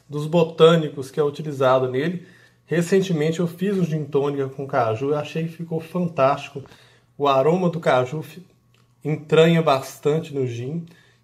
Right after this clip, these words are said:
Então, é isso. E pra esse gin tônica, eu vou escolhi fazer ele com uma infusão de rooibos, que é uma espécie de uma erva aromática, né?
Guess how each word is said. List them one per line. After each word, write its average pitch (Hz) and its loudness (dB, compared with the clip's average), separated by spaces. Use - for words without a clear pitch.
Então, 180 -2
é 190 6
isso. 147 6
E 151 -4
pra 220 10
esse 240 4
gin 165 2
tônica, 165 0
eu 151 0
vou 175 4
escolhi 175 4
fazer 165 4
ele 160 2
com 180 2
uma 180 4
infusão 175 0
de 151 2
rooibos, 135 4
que - -6
é 190 2
uma 226 0
espécie 180 4
de 165 -2
uma 170 2
erva 135 2
aromática, 131 -2
né? 156 -6